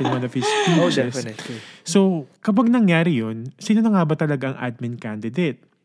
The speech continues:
Speaker 1: Ako, ang tingin ko talaga, it's gonna be Marcos Junior Kasi, for one, pinaparot na nga lang niya yung stances ni Duterte, like yung sa pro-China stance niya or yung sa N T F, L cac.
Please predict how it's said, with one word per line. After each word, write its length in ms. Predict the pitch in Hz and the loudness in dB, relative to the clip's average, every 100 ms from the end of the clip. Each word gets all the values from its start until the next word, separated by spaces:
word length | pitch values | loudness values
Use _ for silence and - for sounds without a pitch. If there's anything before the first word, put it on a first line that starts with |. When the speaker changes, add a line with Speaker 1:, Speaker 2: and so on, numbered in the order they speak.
| _ _ _ _ _ - | _ _ _ _ _ -2
Speaker 1:
Ako, 480 | 131 - 165 131 117 | -2 2 0 2 -2
ang 240 | 123 123 | -4 -6
tingin 240 | 147 131 120 | -2 -2 -2
ko 80 | |
talaga, 720 | 131 117 117 143 131 110 104 - | -2 0 0 -2 -2 -4 -6 -8
it's 240 | 131 - | -8 -4
gonna 240 | 143 135 | 0 0
be 160 | 123 117 | 0 -2
Marcos 400 | 110 110 117 - | -4 -6 -8 -12
Junior 640 | 110 117 107 110 127 104 | -10 -8 -8 -6 -6 -8
Kasi, 320 | - 127 160 131 _ - - - _ | -8 -2 -2 -2 _ -20 -20 -20 _
for 160 | - 180 | 2 2
one, 320 | 170 113 135 | 2 0 -2
pinaparot 560 | 143 127 123 117 117 123 | -2 0 0 0 -2 -4
na 160 | 113 | -4
nga 80 | 113 | -2
lang 240 | 117 147 | -2 -2
niya 160 | 135 113 113 | -2 -2 -4
yung 80 | 113 | -6
stances 480 | - 117 107 131 | -4 -4 -4 -6
ni 80 | 120 | -4
Duterte, 720 | 110 - 147 143 117 110 123 - - _ _ - | -6 -2 -4 -4 -8 -8 -8 -14 -20 _ _ -6
like 320 | 117 110 104 | -4 -4 -6
yung 160 | 120 113 | -12 -10
sa 560 | 117 127 113 107 107 120 | -10 -8 -6 -6 -8 -10
pro-China 560 | - 113 - 123 117 123 | -4 -4 0 0 0 -2
stance 720 | - 147 139 127 123 131 - | -2 -2 0 -2 -4 -6 -6
niya 320 | 151 123 120 | -4 -4 -4
or 160 | 117 117 | -4 -2
yung 400 | 117 117 117 110 | -2 -2 -4 -6
sa 80 | - 120 | -6 -6
N 160 | 113 | -6
T 160 | 120 107 | -6 -6
F, 160 | 110 - | -8 -8
L 160 | 113 120 | -10 -8
cac. 400 | - - - | -12 -14 -20